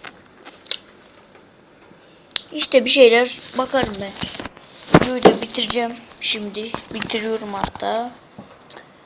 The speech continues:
Like atmayı, abone olmayı, özellikle abone olmayı. Dur, baştan başlıyorum. Like atmayı, yorum atmayı, özellikle de abone olmayı unutmayın. Lütfen.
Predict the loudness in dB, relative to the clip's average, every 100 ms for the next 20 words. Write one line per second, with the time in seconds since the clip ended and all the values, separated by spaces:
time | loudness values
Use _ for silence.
0 | -20 -20 -20 -20 -20 -20 -20 -20 -20 -2
1 | 4 6 4 -4 -16 -8 -8 -8 -12 -10
2 | -10 -12 -16 -8 -6 4 6 6 2 0
3 | -4 -6 -8 -10 -10 -12 -16 -14 -4 4
4 | 4 4 0 0 0 -4 -20 -20 -20 -20
5 | -10 -6 -4 -4 -4 -4 -4 -6 -10 -18
6 | -20 -20 -20 -20 -14 -6 -4 4 4 4
7 | 0 0 -4 -10 -12 -14 -16 -20 -14 -14
8 | -14 -16 -20 -20 -20 -20 -20 -20 -20 -10
9 | 4 4 6 4 4 -2 -8 -8 -8 -14
10 | -20 -20 -6 -2 2 4 4 0 -10 -8
11 | -10 -6 -2 4 4 4 -4 0 6 6
12 | 4 0 -2 -2 0 -2 -2 -6 -4 -4
13 | -4 -6 -6 -12 -18 -10 -10 -4 0 0